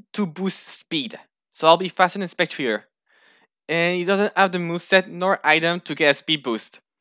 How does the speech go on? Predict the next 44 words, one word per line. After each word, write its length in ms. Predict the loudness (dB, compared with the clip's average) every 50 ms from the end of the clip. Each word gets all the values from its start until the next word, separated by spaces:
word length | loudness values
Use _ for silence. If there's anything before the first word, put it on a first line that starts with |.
| _ _ _ _ _ _ -6
Like, 100 | -4 -4
we 100 | -4 -4
know 100 | -2 -2
it's 160 | -4 0 0
leftovers, 520 | -2 -2 0 -2 -4 -2 -2 -4 -4 -4
no 220 | -8 -6 -4 -4 -4
Salak 720 | -6 -4 2 4 6 6 6 4 2 0 0 -2 -6 -12 _ _ _ _ _ _ -6
or 80 | -6
Blunder, 440 | -6 -2 -2 -2 0 0 2 0 2
whatnot. 560 | 2 2 0 0 0 -2 -2 -2 -4 -8 -16 _ _ _ _ _ _ _ _ _ _ _ _ _ _ -6
And 120 | -4 -4
it 100 | -2 0
can, 120 | -2 -2 -2 -2
it 100 | -2 0
does, 180 | 0 0 0 -2 _ _
it 80 | -2 0
has 140 | 0 0 0
Disable 460 | -2 -4 -2 0 -2 0 0 0 -2
plus 220 | -2 -4 -6 -4
Calm 240 | -2 -2 -2 -2 0
Mind, 220 | 0 -2 -2 -4 -4
so 140 | -4 -2
he 80 | 2 4
has, 300 | 4 4 4 2 0 -8 _ _ _ _ _ _
it 60 | -4
also 180 | -4 -2 -4 -6
Kiss, 280 | -4 0 0 0 0
so 100 | 0 4
he 60 | 4 4
has 140 | 4 4
Shadow 200 | 2 2 4 4
Ball 160 | 4 4 4 2
on 60 | 2
his 100 | -2 -2
ass. 240 | -4 -4 -6 -10 _ _ _ _ _ _ -2
Like, 100 | -2 0 0
a 180 | 0 -2 -2 -2 _ _ _
big 200 | -8 -6 -6 -6 -6 -8
crit 500 | -10 -10 -10 -2 4 4 6 6 4 2 -4 -2
on 220 | 0 0 0 -2
Scorching 500 | -6 -10 -14 -6 -4 -4 -4 -4 -8 -4
Sand 220 | -2 0 2 2
right 100 | 2 0
here, 300 | 0 -4 -8 -8 -8 -10